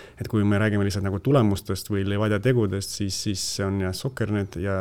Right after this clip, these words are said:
just nagu sa ütlesid, nagu Ot-, Ot-, Otsi Järvela nagu suht, äh, kriitiliselt meid ründab.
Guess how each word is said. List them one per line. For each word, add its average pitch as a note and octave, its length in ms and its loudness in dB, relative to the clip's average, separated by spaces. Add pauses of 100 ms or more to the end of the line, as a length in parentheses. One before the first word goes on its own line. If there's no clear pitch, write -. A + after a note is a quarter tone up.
(100)
just F#2+ 340 -6
nagu F#2 200 -2
sa G2+ 80 -2
ütlesid, G2+ 260 -4
nagu F#2 200 -2
Ot-, G#2 260 -2
Ot-, A2+ 160 -2
Otsi A2+ 220 2
Järvela G#2 300 4
nagu F#2+ 340 -2
suht, - 420 -8
äh, G2+ 160 0
kriitiliselt G#2 480 2
meid G2 160 0
ründab. A#2 320 8